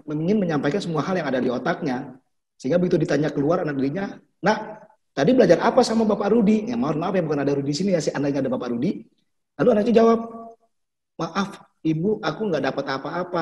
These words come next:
Kenapa? Bapaknya ngomongnya kebanyakan. Nah, itu hati-hati Bapak dan Ibu guru ya. Karena penyakit orang pintar itu salah satunya ingin menyampaikan hal yang semua yang ada di otaknya. Maka kita perlu menyampaikan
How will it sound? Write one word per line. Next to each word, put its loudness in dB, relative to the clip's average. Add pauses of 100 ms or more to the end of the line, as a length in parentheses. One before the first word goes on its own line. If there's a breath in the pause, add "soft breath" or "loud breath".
Kenapa? -2 (400)
Bapaknya 0
ngomongnya 0
kebanyakan. 0 (340)
Nah, -6
itu -6
hati-hati 0
Bapak 2
dan 0
Ibu -2
guru 0
ya. 4 (400)
Karena 2
penyakit 2
orang 4
pintar 2
itu 4
salah 6
satunya 0
ingin -2
menyampaikan -2
hal -2
yang 0
semua -4
yang -2
ada 0
di -2
otaknya. -8 (400)
Maka -4
kita -2
perlu -4
menyampaikan -6